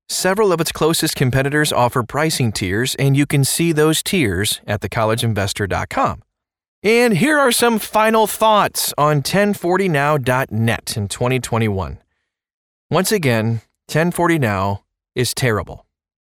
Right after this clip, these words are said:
While the calculators and section summaries are nice,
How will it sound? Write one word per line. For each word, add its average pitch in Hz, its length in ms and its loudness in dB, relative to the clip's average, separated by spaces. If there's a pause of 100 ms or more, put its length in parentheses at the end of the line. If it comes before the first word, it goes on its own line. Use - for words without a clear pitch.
(600)
While 120 160 0
the 120 80 0
calculators 135 680 0
and 123 160 0
section 160 420 -2
summaries 104 560 -2
are 101 300 -2 (560)
nice, 113 540 -2